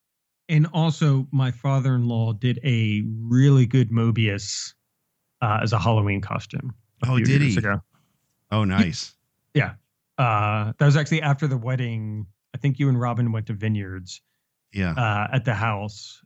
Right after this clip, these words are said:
Speaker 1: some people dressed up in Holly, and Holly. So he had actually shaved his beard and just left the mustache, and had, like, the brown suit, and was, it, he'd found a, um,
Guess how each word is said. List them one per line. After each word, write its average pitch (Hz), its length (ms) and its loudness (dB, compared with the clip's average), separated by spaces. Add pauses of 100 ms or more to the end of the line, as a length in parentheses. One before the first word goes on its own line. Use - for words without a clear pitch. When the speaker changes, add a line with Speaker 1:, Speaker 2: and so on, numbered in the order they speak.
Speaker 1:
some 139 240 0
people 123 240 -2
dressed 117 240 -4
up 113 120 -4
in 113 60 -2
Holly, 113 380 -2
and 110 260 -2
Holly. 123 260 -2 (280)
So 156 120 2
he 147 140 6
had 151 80 2
actually 139 260 0
shaved 139 460 0
his 131 180 -4
beard 127 320 -6
and 110 120 -8
just 120 260 -10
left 117 200 -8
the 120 60 -8
mustache, 104 800 -6 (420)
and 135 80 4
had, 120 160 4
like, 123 140 2
the 135 80 0
brown 127 340 2
suit, 139 380 2
and 135 140 6
was, 123 180 0 (100)
it, 131 160 4 (160)
he'd 143 340 4
found 135 720 0
a, 117 600 -4
um, 104 500 -6